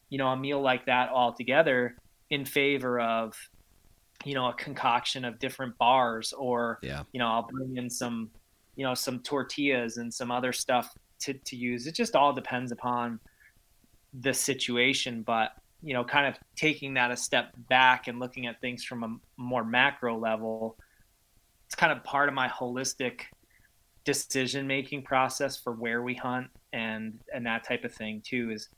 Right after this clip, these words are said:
Speaker 1: how, how is it gonna look for food? What's our accessibility to resources by way of groceries? How far do we have to go? Where's a,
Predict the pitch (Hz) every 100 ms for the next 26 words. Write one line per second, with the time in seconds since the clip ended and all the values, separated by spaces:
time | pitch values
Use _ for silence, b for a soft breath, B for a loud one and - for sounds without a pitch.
0 | _ _ _ - 123 - 127 123 123 123
1 | 117 123 123 - 110 - 127 120 113 120
2 | 120 120 120 - 120 - 117 120 120 117
3 | 113 - 117 117 113 - 131 127 - 127
4 | 123 - 113 - 117 113 113 113 113 110
5 | 107 - - 135 123 - 117 110 - 117
6 | - 123 120 120 123 127 127 117 110 120
7 | 147 160